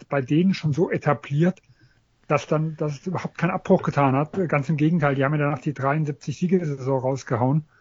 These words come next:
Ähm, und ich könnte mir vorstellen, dass es in Brooklyn einen ähnlichen Effekt hat. Ich denke, es war gut, dass er dabei war im ersten Jahr, um so ein bisschen die Weichen zu stellen. Aber, äh, auch wenn der namhafte Verlust irgendwo da ist, rechne ich eher damit,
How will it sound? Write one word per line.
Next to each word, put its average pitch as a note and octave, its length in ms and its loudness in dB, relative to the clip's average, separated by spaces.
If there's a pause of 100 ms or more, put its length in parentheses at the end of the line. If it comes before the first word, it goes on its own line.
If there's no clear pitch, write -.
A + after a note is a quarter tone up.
(500)
Ähm, D3+ 240 0
und - 300 -8
ich - 120 -10
könnte D#3+ 280 2
mir D#3+ 160 4
vorstellen, D#3 500 2
dass C#3+ 180 -2
es B2+ 120 -10
in C3+ 80 -4
Brooklyn D3+ 560 -2
einen C#3+ 100 -8
ähnlichen E3 480 -2
Effekt D3 380 -4
hat. - 200 0 (460)
Ich - 80 -20
denke, E3 220 0
es - 120 -8
war C#3+ 120 0
gut, G#3 360 2 (120)
dass D3+ 160 0
er A#2+ 100 -4
dabei C#3+ 380 2
war E3+ 100 6
im D3+ 100 0
ersten E3 360 -4
Jahr, D3 340 2 (640)
um E3+ 200 2
so D#3 120 2
ein D3+ 80 -2
bisschen D#3 320 -2
die C3 140 -4
Weichen E3+ 340 2
zu F3 160 -4
stellen. D#3+ 440 2 (600)
Aber, D3 920 -2
äh, - 40 -4
auch F3 300 0
wenn D#3+ 200 0
der D3 140 0
namhafte D3 720 2
Verlust D#3+ 320 0
irgendwo D3 180 0
da C#3 240 4
ist, - 300 -6
rechne D#3 340 -2
ich - 180 -10
eher D3+ 220 4
damit, C#3 420 0